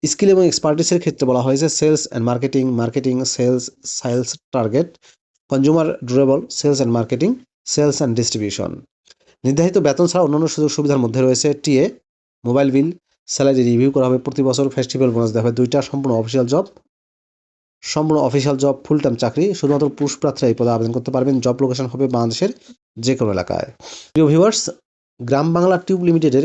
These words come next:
এই নিয়োগ বিজ্ঞপ্তির অধীনে আপনাকে আবেদন করতে হবে অনলাইনে। এই যে অ্যাপ্লাই নাও বাটনটি দেখতে পাচ্ছেন, এখানে ক্লিক করে আবেদন করা যাবে। আবেদনের শেষ সময়টা মনে রাখবেন,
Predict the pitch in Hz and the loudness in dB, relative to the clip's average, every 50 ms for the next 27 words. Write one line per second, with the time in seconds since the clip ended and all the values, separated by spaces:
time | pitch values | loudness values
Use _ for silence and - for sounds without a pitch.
0 | - - - 135 143 139 143 147 139 143 139 139 156 143 - 139 127 120 127 160 | 0 -2 0 0 2 4 2 2 2 0 -2 -2 -2 0 0 0 0 2 0 0
1 | 160 - - 123 117 - 131 131 120 123 117 117 131 127 127 127 123 131 127 131 | -2 0 -2 -4 0 0 0 0 0 -2 0 0 0 -2 -2 -4 -4 -2 -2 -2
2 | - - 127 123 123 123 127 127 135 156 226 277 - - - _ _ _ _ - | -2 -2 0 0 2 2 2 2 2 2 0 -2 -4 -10 -20 _ _ _ _ -4
3 | - 147 147 165 - 135 123 - 160 170 165 160 156 147 139 127 135 135 139 123 | -2 0 0 0 0 -2 0 0 2 2 2 2 2 0 0 -2 -2 -2 -2 -2
4 | 120 117 - 143 131 123 - - - 139 120 120 123 120 - 139 139 135 - - | -2 -2 -2 -2 -4 -2 -4 -4 -4 -4 -2 -4 -4 -4 -2 -2 -2 -2 0 0
5 | 139 - - 139 127 113 107 98 - 98 95 90 87 80 80 76 - - _ _ | 0 0 0 0 -2 -2 -2 -2 -2 -2 0 0 0 -2 -2 -6 -6 -10 _ _
6 | _ _ _ _ _ _ _ _ - 127 139 165 165 156 165 208 226 - - - | _ _ _ _ _ _ _ _ -6 -2 0 2 2 2 0 -2 -2 -6 -2 -2
7 | 175 165 - - 156 143 135 117 110 110 107 107 107 123 175 | -2 -2 0 -2 -2 0 0 0 0 -2 -2 -2 -2 -4 -4